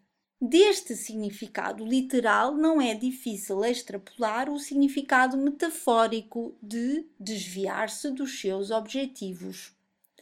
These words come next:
Seguem-se alguns exemplos de uso. "Por favor, não me faças perder as estribeiras contigo." Quando ele atirou o telemóvel dela para dentro de água,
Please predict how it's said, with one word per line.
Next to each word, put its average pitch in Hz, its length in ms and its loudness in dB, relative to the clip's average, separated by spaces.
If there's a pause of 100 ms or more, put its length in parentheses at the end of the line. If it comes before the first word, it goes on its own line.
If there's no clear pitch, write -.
(400)
Seguem-se 381 640 2
alguns 254 420 0
exemplos 226 640 -2
de - 140 -14
uso. - 400 -16 (920)
"Por 339 140 2
favor, 254 680 4 (160)
não 320 200 8
me 254 80 6
faças 370 480 4
perder 269 360 0
as 330 140 0
estribeiras 254 640 0
contigo." 247 800 -4 (1500)
Quando 202 300 -2
ele 311 240 6
atirou 214 380 2
o 202 40 0
telemóvel 220 640 2
dela 202 320 2
para 208 280 -4
dentro 240 320 -2
de 202 160 -6
água, 240 440 2